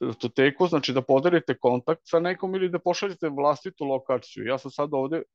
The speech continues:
stisnuo na moju lokaciju i automatski kada stisnete na lokaciju, otvara vam se Google Maps i locira vaš telefon gde se trenutno nalazite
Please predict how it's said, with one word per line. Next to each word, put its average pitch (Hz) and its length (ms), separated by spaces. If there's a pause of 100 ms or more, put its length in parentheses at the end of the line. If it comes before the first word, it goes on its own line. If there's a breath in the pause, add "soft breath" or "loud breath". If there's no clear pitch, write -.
(100)
stisnuo 156 440
na 120 100
moju 113 400
lokaciju 113 560 (1500)
i 127 300 (100)
automatski 135 680
kada 120 240
stisnete 151 520
na 120 80
lokaciju, 127 540
otvara 170 340
vam 147 220
se 165 400 (320)
Google 143 360
Maps 120 340 (600)
i 127 300 (120)
locira 127 420
vaš 139 360
telefon 120 600 (840)
gde 131 160
se 139 160
trenutno 143 500
nalazite 131 680